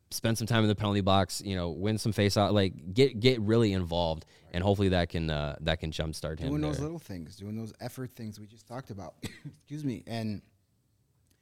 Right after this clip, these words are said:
Speaker 2: if he's gonna stick around through this rebuild, at least through the end of his contract, you know, those are the things you want a Jonathan Toews to do to rub off on these young up-and-coming players.
Speaker 1: Mm-hmm.
Speaker 2: You know, you can rest on your laurels and your three Stanley Cups and your Conn Smythe and all that,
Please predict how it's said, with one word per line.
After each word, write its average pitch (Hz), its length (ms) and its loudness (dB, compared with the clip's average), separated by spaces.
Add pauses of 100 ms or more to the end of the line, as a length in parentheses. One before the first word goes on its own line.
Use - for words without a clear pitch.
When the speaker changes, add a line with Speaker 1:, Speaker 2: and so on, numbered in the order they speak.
(400)
Speaker 2:
if 101 100 -18
he's 139 140 -4
gonna 156 140 0
stick 143 300 -4
around 135 420 -4
through 117 140 -8
this 107 220 -10
rebuild, 113 400 -6
at 98 100 -10
least 110 280 -10
through 107 240 -8
the 101 160 -10
end 107 160 -6
of 101 60 -10
his 98 120 -12
contract, 120 680 -10 (520)
you 120 80 -14
know, 110 200 -6
those 139 200 -4
are 175 40 -2
the 143 80 -6
things 131 300 -2
you 127 80 -2
want 123 300 -4
a - 20 -8
Jonathan 107 380 -8
Toews 107 220 -10
to 98 60 -14
do 117 200 -10
to - 300 -14
rub 110 200 -8
off 143 340 -6
on 107 200 -8
these 104 200 -8
young 104 220 -8
up-and-coming 98 520 -12
players. 127 480 -10 (160)
Speaker 1:
Mm-hmm. 107 260 -6
Speaker 2:
You 110 60 -2
know, 104 180 -6
you 113 120 -4
can 123 180 -2
rest 123 300 -4
on 120 120 -4
your 110 120 -4
laurels 117 440 -6
and 104 100 -8
your 95 80 -8
three 113 220 -10
Stanley 110 360 -8
Cups 120 380 -14
and 98 80 -20
your 90 100 -20
Conn 107 280 -12
Smythe 107 440 -12
and 87 100 -12
all 117 180 -6
that, 117 180 -8